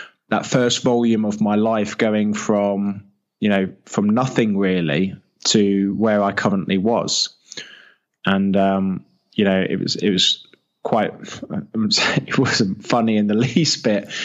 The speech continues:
but I kind of ticked every single box in two thousand and sixteen. And I was just like, "Right, cool. You've built your dream, you know, gym facility, you know, you've, you've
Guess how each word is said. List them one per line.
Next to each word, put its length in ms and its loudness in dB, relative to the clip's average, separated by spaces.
but 100 0
I 140 2
kind 240 0
of 260 -2
ticked 640 -2
every 360 0
single 340 0
box 420 -2
in 140 0
two 180 -2
thousand 380 0
and 100 -2
sixteen. 680 0
And 240 -2
I 80 0
was 120 0
just 200 0
like, 100 0
"Right, 260 0
cool. 360 0
You've 180 -2
built 200 2
your 100 2
dream, 460 0
you 100 2
know, 80 2
gym 260 2
facility, 640 2
you 200 0
know, 80 2
you've, 300 0
you've 400 -2